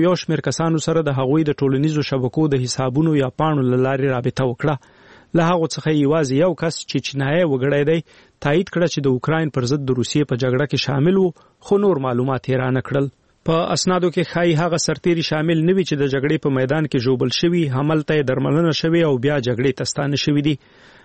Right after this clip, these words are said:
په دې کې یوازې د هغو کسانو معلومات شامل دي چې په پوځي روغتونونو کې بستر ول. د مثال په توګه جنرال کیریلوف په ادوم یا پتون په مرمۍ تر لګېدو وروسته د دوه زره څلرویشتم زیږیز کال د مارچ پر دریمه د مسکو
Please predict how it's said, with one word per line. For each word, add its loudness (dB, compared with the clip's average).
په 2
دې 4
کې 0
یوازې 0
د -2
هغو 0
کسانو -2
معلومات 0
شامل 0
دي 2
چې -4
په -6
پوځي 2
روغتونونو 0
کې -2
بستر -2
ول. 2
د 2
مثال 0
په -4
توګه 2
جنرال 0
کیریلوف 0
په -2
ادوم 0
یا 2
پتون 0
په -2
مرمۍ 0
تر 0
لګېدو 2
وروسته 0
د 0
دوه 4
زره 2
څلرویشتم 0
زیږیز -2
کال 0
د 0
مارچ -2
پر -2
دریمه 2
د -2
مسکو 0